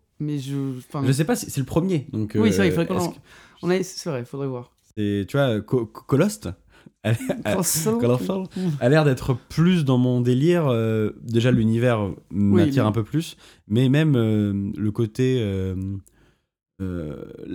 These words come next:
Speaker 2: les mécaniques, euh, la, la, en fait, c'est l-, l'orientation du jeu. Le, ce jeu-là, il est orienté, euh, pour te, euh, mettre dans cette peau-là, et moi, ça m'attire moins. Euh, mais malgré ça, euh, pour revenir à Chronique, j'ai trouvé que c'était, euh, que c'était,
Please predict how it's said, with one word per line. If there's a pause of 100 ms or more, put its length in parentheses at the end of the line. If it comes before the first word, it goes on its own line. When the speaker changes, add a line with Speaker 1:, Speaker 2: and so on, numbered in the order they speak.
(100)
Speaker 2:
les
mécaniques,
euh,
la,
la,
en
fait,
c'est
l-,
l'orientation
du
jeu.
Le,
ce
jeu-là,
il
est
orienté,
euh,
pour
te,
euh, (160)
mettre
dans
cette (440)
peau-là, (380)
et
moi,
ça
m'attire
moins. (400)
Euh,
mais
malgré
ça, (140)
euh,
pour
revenir
à
Chronique, (120)
j'ai
trouvé
que
c'était,
euh,
que (300)
c'était,